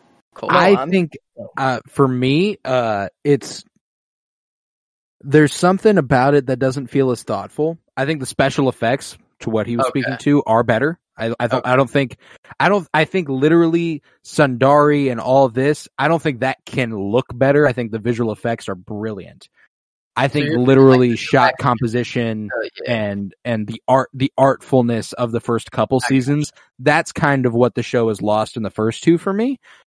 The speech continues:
Speaker 1: Hmm.
Speaker 3: Um, it does feel a little bit more run of the mill through these first two episodes.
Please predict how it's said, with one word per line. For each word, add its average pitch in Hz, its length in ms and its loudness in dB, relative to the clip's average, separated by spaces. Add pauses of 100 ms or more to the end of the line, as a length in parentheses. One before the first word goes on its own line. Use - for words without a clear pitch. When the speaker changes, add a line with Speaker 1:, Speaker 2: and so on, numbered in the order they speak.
(140)
Speaker 1:
Hmm. 135 60 0
Speaker 3:
Um, 120 280 2
it 123 120 -6
does 131 260 2
feel 131 240 4
a 123 40 2
little 123 220 2
bit 120 140 0
more 117 200 -2
run 117 220 0
of 107 120 -8
the 107 100 -8
mill 104 480 -4 (120)
through 127 140 0
these 123 140 -6
first 135 240 -2
two 147 160 4
episodes. 160 540 0